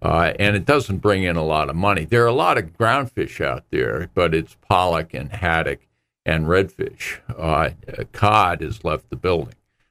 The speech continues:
Uh, and so they make a lot of noise, but they don't make a lot of money. And, and it is a shame. Uh, so, you know, uh, they're gonna be angry,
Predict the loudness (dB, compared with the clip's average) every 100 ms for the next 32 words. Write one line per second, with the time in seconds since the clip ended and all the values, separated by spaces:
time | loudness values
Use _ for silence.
0 | _ _ -2 0 2 2 0 -4 -2 0
1 | 0 0 2 4 4 4 2 0 0 0
2 | 0 -2 0 0 0 -4 -6 -6 -4 -2
3 | 0 0 -2 -2 -4 -4 -4 -4 -4 -6
4 | -14 _ _ -14 -6 0 2 2 0 0
5 | 0 2 2 2 -4 -8 -2 -2 -2 -8
6 | -18 _ -14 -4 -2 0 -2 -2 2 4
7 | 2 -2 _ _ _ _ _ -12 0 4
8 | 4 2 -2 -8 -8 -4 0 0 0 -2
9 | -6 -14 -12 -10 -8 -8 -10 _ _ _
10 | 0 2 4 4 2 0 2 2 2 2
11 | 2 2 0